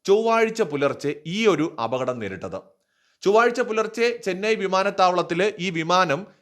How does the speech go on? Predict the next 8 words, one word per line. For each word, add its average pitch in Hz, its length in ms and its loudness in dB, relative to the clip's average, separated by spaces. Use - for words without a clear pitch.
ലാൻഡ് 170 420 2
ചെയ്യാൻ 170 380 0
ശ്രമിക്കുമ്പോഴാണ് 139 880 -2
ശക്തമായ 214 760 0
ലേസർ 202 680 2
ലൈറ്റ് 120 480 -2
കോക്പിറ്റിലേക്ക് 160 880 -2
അടിക്കുന്നത്. 98 480 -8